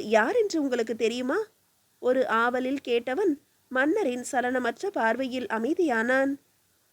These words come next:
என்னவென்று எண்ணிக்கொண்டான் இவன். ஏதோ உயிர் குடிக்க வந்த எதிரியை வீழ்த்தியதால் போகிறது என்று சகஜமாக அமர்ந்து பேசிக் கொண்டிருக்கிறார்.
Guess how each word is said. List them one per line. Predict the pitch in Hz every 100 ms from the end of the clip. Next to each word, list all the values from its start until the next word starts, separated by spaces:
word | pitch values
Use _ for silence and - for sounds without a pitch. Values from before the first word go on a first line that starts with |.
| -
என்னவென்று | 220 233 453 466 381
எண்ணிக்கொண்டான் | 311 269 277 302 269 262 247
இவன். | 220 247 370 _ _ _ _
ஏதோ | 240 254 254 269 254
உயிர் | 247 277 403
குடிக்க | 349 311 320
வந்த | 277 269 269
எதிரியை | - 226 247 277 277 220
வீழ்த்தியதால் | 226 262 285 269 226 233 392 - _ _ _
போகிறது | 233 240 285 269 403 427
என்று | 285 269 269 269
சகஜமாக | 254 240 254 247 240 262
அமர்ந்து | 392 254 240 392
பேசிக் | 233 277 392
கொண்டிருக்கிறார். | 330 247 240 262 240 285